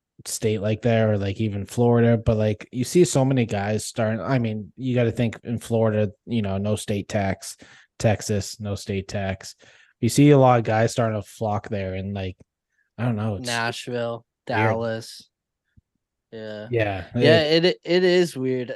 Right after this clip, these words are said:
Speaker 2: I, the one that I'm gonna be curious about this year is the Coyotes. Like, they're gonna field a team this year. They got Kerfoot, they got Zucker, they got Dumba. They're not gonna make the
Speaker 1: Dude,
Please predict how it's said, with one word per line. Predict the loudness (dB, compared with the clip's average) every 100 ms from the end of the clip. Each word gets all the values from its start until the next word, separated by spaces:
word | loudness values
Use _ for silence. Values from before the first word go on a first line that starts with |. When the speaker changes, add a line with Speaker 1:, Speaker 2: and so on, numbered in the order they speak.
| -2
Speaker 2:
I, | -2
the | 2 0
one | 2 0 2
that | 2 2
I'm | 2 -4
gonna | -6 -6 -2
be | -2 -2
curious | -6 -6 -4 -2 -2
about | -2 -2
this | -6 -4
year | -4
is | -4 -6
the | -8
Coyotes. | -4 -4 -4 -6 -6 -8
Like, | -10 -8
they're | -6 -2
gonna | 0 -2
field | -2 0 0 0
a | -6
team | -6 -6 -4
this | -6 -8
year. | -10 -6
They | -4
got | -2 -4
Kerfoot, | -4 -2 -2 0 0 2
they | -2
got | -2 -4
Zucker, | -4 -4 -4 -4 -4 -4 -4 -12 -10
they | -4
got | -2 -2 0
Dumba. | 0 0 -2 -2 -2 -6 -14 -2
They're | 0
not |
gonna | 2 2
make | 0
the |
Speaker 1:
Dude, | -4